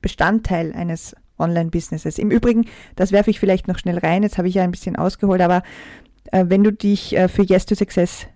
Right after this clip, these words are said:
interessierst und hier mehr lernen möchtest, dann schau einfach gleich auch in, in unsere Shownotes. Da findest du auch alle Links zum Programm. Ähm, das ist jetzt tatsächlich gerade noch in einem relativ günstigen Aktionspreis, den wird's nicht mehr lange geben, also schau da gleich mal rein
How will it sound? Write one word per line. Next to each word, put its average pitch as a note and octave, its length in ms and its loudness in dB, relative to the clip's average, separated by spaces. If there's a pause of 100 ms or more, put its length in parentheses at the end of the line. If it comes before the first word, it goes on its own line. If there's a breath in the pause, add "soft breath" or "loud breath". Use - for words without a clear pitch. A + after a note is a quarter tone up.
(140)
interessierst B3 500 0
und G#3 100 2
hier F#3 120 2
mehr F#3 220 4
lernen G#3 320 4
möchtest, F#3 420 -2
dann F#3 100 -2
schau E3 160 -2
einfach G3+ 300 2
gleich F3+ 260 0
auch F3+ 80 -4
in, F3+ 160 -4 (140)
in G#3 200 0
unsere F#3 300 -2
Shownotes. A3 580 2
Da G#3 80 0
findest A#3+ 300 0
du F3+ 80 0
auch F3 100 -4
alle F3 200 2
Links G#3+ 360 2
zum A3 160 0
Programm. F#3 440 -2 (480 loud breath)
Ähm, F3+ 580 2
das F#3 180 0
ist - 220 -2
jetzt G#3 260 0
tatsächlich F#3+ 520 -2
gerade F#3 300 0
noch F#3 340 -2
in G3 220 -6
einem F#3 240 -2
relativ F#3 600 -2
günstigen G#3 480 -2
Aktionspreis, F#3+ 600 -4
den F#3+ 200 -4
wird's G3 180 -4
nicht G#3 200 -4
mehr F#3+ 100 -6
lange F3+ 240 -6
geben, G3 260 -6
also F3 220 -6
schau F3+ 260 -6
da F#3 100 -2
gleich F3+ 240 -8
mal E3 120 -6
rein A3+ 300 -2